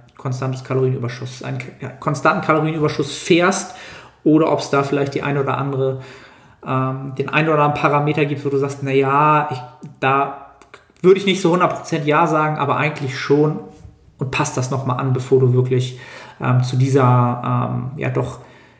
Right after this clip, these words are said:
eklatanteren Lösung greifen willst. Vielleicht, wie gesagt, ist das alles on point und, äh, war nur ein kleiner Versuch. Vielleicht nochmal drüber nachzudenken. Ansonsten, wie gesagt, bin ich da leider nicht der Experte.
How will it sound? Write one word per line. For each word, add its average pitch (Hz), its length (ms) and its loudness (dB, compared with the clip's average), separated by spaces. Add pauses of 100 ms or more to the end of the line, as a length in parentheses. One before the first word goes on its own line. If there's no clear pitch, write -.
eklatanteren 139 920 2
Lösung 139 400 6
greifen 127 760 2
willst. 120 840 -2 (880)
Vielleicht, 143 320 2 (800)
wie 135 100 -4
gesagt, 127 380 2
ist - 200 -2
das 127 120 -2
alles 143 420 2
on 143 140 -2
point 160 340 2
und, 135 300 -4
äh, - 100 -8
war 139 600 -2
nur 139 120 0
ein 131 40 0
kleiner 135 340 -2
Versuch. 147 540 2 (400)
Vielleicht 190 460 2
nochmal 147 220 4
drüber 131 220 4
nachzudenken. 127 600 0
Ansonsten, 127 520 2
wie 127 40 2
gesagt, 123 340 0
bin - 80 -8
ich - 80 -14
da 135 80 -8
leider 156 300 -4
nicht - 260 -8
der - 180 -4
Experte. - 720 -2